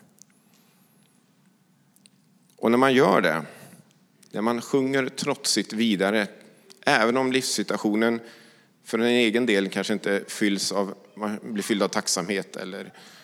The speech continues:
eh, även om känslan att man kanske inte känner Guds närvaro jättemycket. Men om man ändå trotsigt sjunger vidare, så kan lovsången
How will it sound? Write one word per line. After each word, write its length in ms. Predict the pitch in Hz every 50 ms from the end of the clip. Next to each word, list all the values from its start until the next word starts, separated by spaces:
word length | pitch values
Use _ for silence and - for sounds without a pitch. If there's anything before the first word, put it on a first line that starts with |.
| - - - - _ _ _ _ _ _ _ _ _ -
eh, 460 | - - - - - - - - - - - - _
även 240 | 120 110 101 101
om 220 | 104 107 104 104 98 - - _ _ _ _ _ _ _ _ -
känslan 760 | - - - 147 127 104 90 - - - 120 120 117 104 101
att 180 | 98 95 -
man 280 | 98 104 104 101 101 101 101 - - - - - - - - - - _ _ _ _ -
kanske 220 | - 92 - -
inte 140 | 214 - 107
känner 500 | - - - 107 104 98 95 101 110 110
Guds 400 | 104 98 110 101 - - - -
närvaro 600 | 110 104 101 101 95 92 92 98 101 101 101 - - -
jättemycket. 680 | - 104 110 101 - - 101 98 92 90 - - - - - - - - - - _ _ _
Men 140 | - 107 117
om 60 | 127
man 120 | 143 143 -
ändå 260 | 165 170 151 - 120
trotsigt 560 | 120 - - - 156 - - - - - - -
sjunger 380 | - 120 104 98 104 104 104 - - - - _ _ _
vidare, 560 | _ 117 135 135 120 95 95 101 117 139 123 104 - - - - - - - - - - - - _ _ _ _ _ _ _ _ _ _
så 220 | - - - 127
kan 220 | - 151 147 143
lovsången 560 | 143 165 - 117 - - - 113 117 123 127